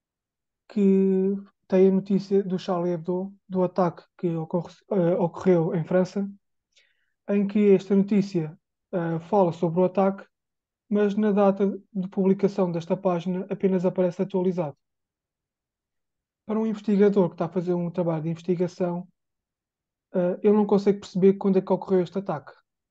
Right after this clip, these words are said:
E a única data que consegue ver é a data de recolha do arquivo, que foi dia oito de janeiro. Contudo, nós não estamos sempre a recolher informação online, como o de, o Ricardo diz,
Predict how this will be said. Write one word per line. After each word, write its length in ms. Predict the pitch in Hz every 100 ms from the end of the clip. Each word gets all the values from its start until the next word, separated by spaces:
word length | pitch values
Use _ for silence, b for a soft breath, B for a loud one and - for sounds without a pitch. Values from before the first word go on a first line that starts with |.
| _ _ _ _ _ _ _
E 140 | 202 214
a 40 |
única 520 | 233 233 208 202 185
data 280 | 180 175 175
que 100 | 165
consegue 460 | - 175 - 165 151
ver 380 | 165 170 175 -
é 140 | 190 180
a 20 |
data 340 | 180 190 180 - _
de 400 | 175 185 180 180
recolha 420 | 175 - 196 180
do 160 | 175 190
arquivo, 400 | 196 185 160 - _ _ _ _ _ _ _ _
que 80 | -
foi 120 | 170
dia 160 | 165 175
oito 140 | 170
de 60 | -
janeiro. 400 | 175 160 143 - _ _ _ _ _ _ _ _ _ _ _ _ _ _ _ _ _
Contudo, 540 | - 214 220 180 - _ _
nós 320 | 202 202 170
não 80 | 170
estamos 300 | 175 190 165
sempre 200 | 202 196
a 40 | 175
recolher 280 | - 175
informação 460 | 170 165 185 160 175
online, 420 | 180 185 202 226 -
como 260 | 180 175
o 40 | 170
de, 140 | 196 202
o 100 | 170
Ricardo 440 | 175 165 170 165
diz, 260 | 185 156